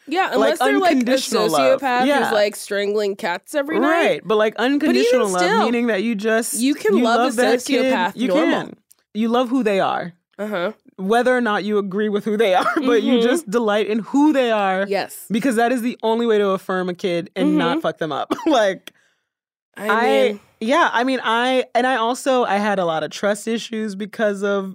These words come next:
Speaker 2: you know, like, what I saw growing
Speaker 1: Uh-huh.
Speaker 2: up. I had a lot, I, I mean, I think the, the, the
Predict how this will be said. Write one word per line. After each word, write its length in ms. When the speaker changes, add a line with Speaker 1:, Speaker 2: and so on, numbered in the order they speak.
Speaker 2:
you 160
know, 220
like, 260
what 380
I 100
saw 300
growing 340
Speaker 1:
Uh-huh. 260
Speaker 2:
up. 160
I 120
had 220
a 40
lot, 720
I, 260
I 60
mean, 160
I 140
think 380
the, 320
the, 160
the 420